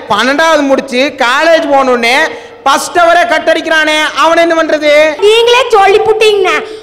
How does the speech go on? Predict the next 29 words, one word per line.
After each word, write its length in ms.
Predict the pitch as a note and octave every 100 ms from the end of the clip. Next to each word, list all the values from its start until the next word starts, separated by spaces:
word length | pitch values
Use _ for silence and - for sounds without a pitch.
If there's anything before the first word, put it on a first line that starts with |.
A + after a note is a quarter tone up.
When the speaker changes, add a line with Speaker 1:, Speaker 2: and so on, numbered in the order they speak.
| -
Speaker 2:
ஒண்ணாம் 420 | D#4 E4 F#4 G#4 G4+
கிளாஸ்ல 260 | G4+ G#4
இருந்து 220 | G#4+ G#4+
அவன் 320 | A#4 G4+ G4 F4
பன்னெண்டாம் 440 | D#4+ E4+ F#4+ G4+
class 240 | G4 F#4+ F#4+
வரைக்கும் 640 | F#4+ F#4+ G4 D4+ D#4+ G4 - - -
அ-, 240 | D4+ D#4+ D#4+
அடி 300 | D#4+ D#4+ G4+
வாங்குறதுனால 520 | G#4+ G#4 G4+ G4 G4 G#4+ D4
அமைதியே 500 | D4+ E4 E4 F4+ F4
இருக்கிறானு, 540 | E4+ E4+ D#4 D4 C4 - -
அதே 360 | C4+ C#4 D4+ F#4+
college 480 | - C4+ C#4 D#4+ D4+
போனோன்னு 240 | D#4 E4+
கட் 300 | E4 A3+ - C4+
அடிச்சிடுறானு. 600 | C4 C#4+ C4 C4+ B3+ B3 - - -
அப்ப 260 | F#4+ A4+
அந்த 220 | A4 A4
அடி 400 | A4 F4+ F4 - B4
வந்து 260 | B4 B4+ B4
தற்காலிகம்தே. 1300 | A4 G4 G#4 G4+ A#4+ A#4+ A#4+ A#4+ A#4 A#4 A#4+ G#4+ F4+ - - -
அதே 280 | D#4+ F4+ A#4+
அன்பு 500 | A#4 F#4+ F#4+ G#4 A#4
செலுத்தினா 460 | - A4 A4 A4+ A4
போதும். 280 | G4+ G4 F#4+ F#4+ -
நாங்க 280 | F#4 G#4+ G4+
ஒண்ணாம் 520 | F4+ F4 G#4+ A#4 A4+
கோப்புன்னா 440 | A4+ A4+ A4+ A#4+